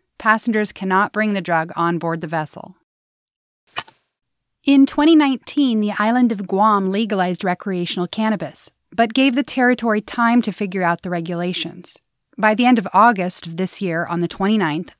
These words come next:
Guam is scheduled to finally begin accepting applications for cultivators, manufacturers, testing labs, and retailers.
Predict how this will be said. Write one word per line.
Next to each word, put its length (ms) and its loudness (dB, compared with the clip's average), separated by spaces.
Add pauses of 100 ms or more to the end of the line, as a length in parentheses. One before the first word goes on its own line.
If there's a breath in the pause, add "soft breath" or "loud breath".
(180)
Guam 300 4
is 100 4
scheduled 440 0
to 80 -2
finally 500 2
begin 240 -4
accepting 500 -4
applications 720 -6
for 100 -14
cultivators, 800 -4
manufacturers, 840 -2 (120)
testing 380 -2
labs, 320 -2
and 280 -4
retailers. 640 -8